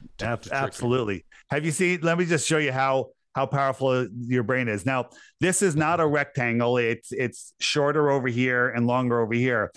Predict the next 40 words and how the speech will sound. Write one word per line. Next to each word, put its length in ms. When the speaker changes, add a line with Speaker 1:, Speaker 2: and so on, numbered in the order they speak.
Speaker 2:
And 120
it's 200
spinning 520
around 680
in 120
a 40
circle. 400
It's 140
not 200
going 240
back 240
and 160
forth. 680
Okay? 540
It's 200
just 200
spinning 360
around, 320
but 160
your 120
brain 680
won't 260
let 240
you 80
see 360
it 180
because 320
it 120
can't 340
bring 280
this 120
shorter 560
edge 460
closer 440
to 100
you. 320
Speaker 1:
Yeah. 60
Speaker 2:
Okay? 260
Speaker 1:
It 100
Speaker 2:
It's 0